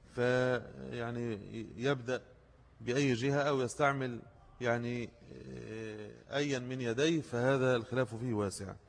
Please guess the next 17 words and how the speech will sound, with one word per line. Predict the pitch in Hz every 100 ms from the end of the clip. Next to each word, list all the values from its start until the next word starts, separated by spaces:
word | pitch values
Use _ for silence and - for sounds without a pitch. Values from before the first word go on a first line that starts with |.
| - - - - - -
قال: | - 147
"ولا | 151 147
بأس | 160 170 160
باستعمال | 135 - 127 139 156 135
سواك | 135 147 139
غيره | 127 151 151
بإذنه". | 139 143 135 101 - - - - - _ _ _
آه، | -
طبعا | 104 139 131
كما | 110 131 117
في | 107
حديث | 117 147 147
عبد | 123 120
الرحمن | 117 107 135 147
بن | 135
أبي | 147 147
بكر | 165 -